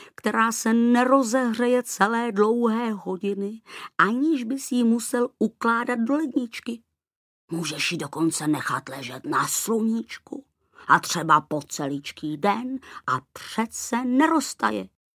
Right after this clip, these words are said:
„Ale to není možné,“ vykulil Karlík oči na dědečka. „To si myslím, že to není možné,“ vykřikl dědeček Pepa.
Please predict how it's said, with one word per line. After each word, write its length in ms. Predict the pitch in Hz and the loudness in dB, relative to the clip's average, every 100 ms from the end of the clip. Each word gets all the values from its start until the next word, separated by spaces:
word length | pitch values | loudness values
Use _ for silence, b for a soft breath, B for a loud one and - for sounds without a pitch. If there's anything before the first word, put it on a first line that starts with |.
| _ _ _ B B B B _ _ _ _ | _ _ _ B B B B _ _ _ _
„Ale 200 | 202 196 | 0 0
to 180 | 185 196 | 0 -6
není 320 | 170 185 180 | -4 -4 -2
možné,“ 680 | 170 160 160 165 214 208 202 _ _ _ _ | -2 -4 -4 -2 0 -2 -6 _ _ _ _
vykulil 540 | 135 220 - 247 226 190 | -4 -4 -2 0 2 0
Karlík 460 | - 208 208 185 - | 0 2 2 -2 -4
oči 280 | 175 - | -6 0
na 120 | 175 170 | 0 0
dědečka. 520 | 156 135 - - - _ _ _ | -4 -8 -12 -14 -18 _ _ _
„To 180 | - - | -2 -2
si 320 | 143 - - 123 123 131 | -6 -14 -12 -12 -14 -10
myslím, 680 | 190 196 - - 277 254 269 | -8 -6 -4 2 2 2 0
že 120 | 196 | 0
to 140 | 214 | -2
není 260 | 214 240 240 | 0 2 2
možné,“ 640 | 226 214 202 220 247 262 - b b b | 2 0 -2 -2 -4 -8 -14 b b b
vykřikl 460 | 143 165 - 185 185 | -2 0 -2 -6 -2
dědeček 400 | 175 180 - - | -2 -4 -8 -8
Pepa. 280 | 190 - | -8 -8